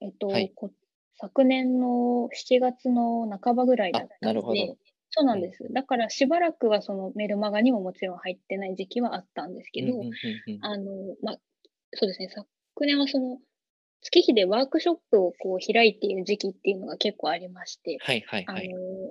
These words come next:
Speaker 1: そこでなんでしょうね、ま、オブザーバーとしてこう、参加者の人が読めるような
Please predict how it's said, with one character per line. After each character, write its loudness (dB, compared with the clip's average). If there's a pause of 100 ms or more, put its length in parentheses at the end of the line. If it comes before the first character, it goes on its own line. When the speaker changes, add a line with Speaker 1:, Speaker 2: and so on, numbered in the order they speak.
(180)
Speaker 1:
そ -8
こ 0
で 2
な 0
ん 0
で -4
し -12
ょ -16
う -14
ね、 -16 (100)
ま、 -2 (120)
オ 0
ブ 6
ザ 4
ー 2
バ 0
ー 0
と 2
し -8
て 6
こ 0
う、 -20 (280)
参 2
加 -2
者 0
の 2
人 0
が -2
読 2
め 4
る 4
よ 4
う -8
な -12